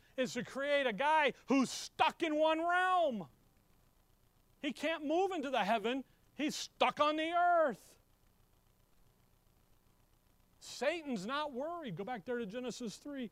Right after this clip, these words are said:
He ain't worried at all. He's of, of no cons-, no dramatic, "Oh my goodness,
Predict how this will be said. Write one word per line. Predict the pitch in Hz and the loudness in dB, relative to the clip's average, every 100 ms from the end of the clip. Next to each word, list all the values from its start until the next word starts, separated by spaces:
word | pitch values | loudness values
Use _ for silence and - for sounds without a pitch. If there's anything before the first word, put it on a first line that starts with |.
| _ | _
He | - | -8
ain't | 320 339 302 | -6 -6 -6
worried | 302 311 311 | -4 -4 -6
at | 302 | -2
all. | 302 311 311 233 - _ _ _ _ - | 0 0 -4 -12 -20 _ _ _ _ -4
He's | 311 277 | -2 2
of, | 262 | 2
of | 233 214 | 2 2
no | 208 294 330 | 2 6 6
cons-, | - 302 262 - - - | 4 0 0 -4 -10 -2
no | 226 330 359 349 349 311 247 185 | 0 2 2 2 4 4 4 2
dramatic, | 185 226 247 294 294 233 | 0 -2 0 2 2 4
"Oh | 285 311 | 6 6
my | 254 220 | 6 2
goodness, | 196 294 285 294 - | 2 0 0 -2 -4